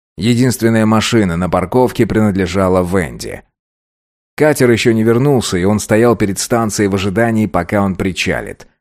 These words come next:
Он не мог решиться снова зайти в офис. Катер вынырнул из сумрака, и его кольнула ностальгия, которую он ожидал испытать еще в доме.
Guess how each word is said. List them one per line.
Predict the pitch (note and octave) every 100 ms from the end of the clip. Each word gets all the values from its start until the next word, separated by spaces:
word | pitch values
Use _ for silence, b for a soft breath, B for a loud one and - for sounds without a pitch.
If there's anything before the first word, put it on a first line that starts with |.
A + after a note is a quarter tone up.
| _ -
Он | G#2+ A2+
не |
мог | A#2 A#2+ G2+
решиться | G#2 F#2 A#2 G#2 G2+
снова | - G#2+ G#2 G#2
зайти | F#2+ G2 F2+ G2+
в | F#2
офис. | F#2+ D#2+ - - - _ _ _ _ B2
Катер | A#2 A#2 G#2+ F2+ _ -
вынырнул | E2+ A2+ B2 G#2+ F#2+ G2 G2+
из | -
сумрака, | - C#3 B2 F#2 - F2+
и | D#2+ A2
его | A2 A2 B2
кольнула | A#2+ A#2+ A#2 C#3 C3+ B2
ностальгия, | A2+ - G#2+ G#2+ C3 D3 F#2 -
которую | G2 A2+ A2+ A2
он | G#2
ожидал | G2 G2+ B2 A2+
испытать | - F#2+ F#2+ G2+ F#2
еще | F#2 D#2+ - D#2+
в | D2+
доме. | D2 A#1+ G1+